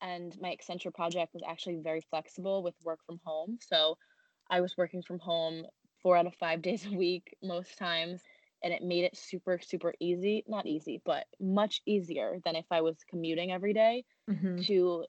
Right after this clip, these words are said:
Speaker 1: get things done, you know? Before I started the business, I would just kind of take my lunch break and do things around the house, and then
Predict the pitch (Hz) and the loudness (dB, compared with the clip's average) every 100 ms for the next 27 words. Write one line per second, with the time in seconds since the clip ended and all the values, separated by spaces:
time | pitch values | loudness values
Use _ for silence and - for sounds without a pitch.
0 | 175 190 - 190 175 156 175 156 156 160 | -4 -2 -2 -4 -8 -6 -6 -6 -8 -8
1 | 160 165 - - 196 233 202 - 175 165 | -8 -10 -10 -8 4 8 8 8 -2 0
2 | 175 180 196 196 220 233 _ _ _ _ | -2 -6 -8 -6 -8 -8 _ _ _ _
3 | _ 180 190 185 190 - 190 175 - 202 | _ -2 0 -2 -8 -10 -10 -10 -8 -4
4 | 190 175 170 170 - 170 170 170 170 175 | -2 0 -2 -4 -2 0 0 -2 -4 -6
5 | 175 170 165 170 185 269 277 277 - - | -8 -6 -6 -6 0 2 2 0 -6 -8
6 | 196 180 170 | -4 -4 -4